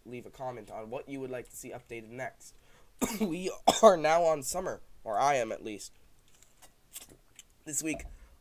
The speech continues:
alone, I've released seven, like, seven to eight updates and, like, four new plugins, so make sure to go check that out.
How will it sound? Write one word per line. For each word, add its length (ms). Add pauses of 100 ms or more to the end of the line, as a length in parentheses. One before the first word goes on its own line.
(560)
alone, 420
I've 460
released 680
seven, 560
like, 220
seven 500
to 220
eight 240
updates 480
and, 80
like, 160
four 260
new 160
plugins, 420
so 120
make 260
sure 320 (300)
to 80
go 200
check 280
that 160
out. 220